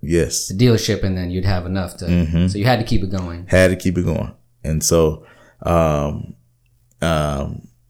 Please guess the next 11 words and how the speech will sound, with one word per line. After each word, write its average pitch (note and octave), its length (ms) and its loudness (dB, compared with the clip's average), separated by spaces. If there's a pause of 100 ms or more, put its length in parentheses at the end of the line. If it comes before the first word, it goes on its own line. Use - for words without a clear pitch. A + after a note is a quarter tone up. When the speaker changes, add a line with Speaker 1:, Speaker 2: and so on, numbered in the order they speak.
(260)
Speaker 1:
but G2 220 4
yeah, G2+ 160 6
the F2+ 100 2
tipping A#2+ 380 4
point F2+ 320 4
was E2 580 0 (800)
I F2+ 120 4
saw G2+ 320 6
that - 540 -2
two A#2+ 160 6
things. D#2+ 680 0